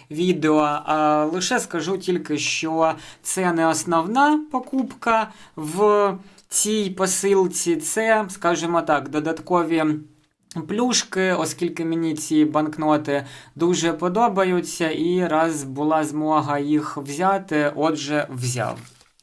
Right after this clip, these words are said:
Але, як я сказав, це не головне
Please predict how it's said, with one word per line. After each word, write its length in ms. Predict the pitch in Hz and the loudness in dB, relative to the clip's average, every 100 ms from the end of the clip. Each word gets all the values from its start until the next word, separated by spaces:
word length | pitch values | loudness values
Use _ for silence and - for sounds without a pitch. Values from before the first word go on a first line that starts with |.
| _ | _
Але, 560 | 156 160 156 165 202 208 - 156 | 2 2 2 2 0 -4 -10 -2
як 240 | 151 151 | -2 0
я 120 | 151 | -4
сказав, 560 | 143 - 143 147 143 123 | -4 -6 -4 0 0 -2
це 340 | - 151 143 | -6 -2 -2
не 260 | 131 139 131 | -2 -4 -4
головне 680 | 127 139 139 127 120 123 131 | -6 -4 -4 -4 -4 -2 -2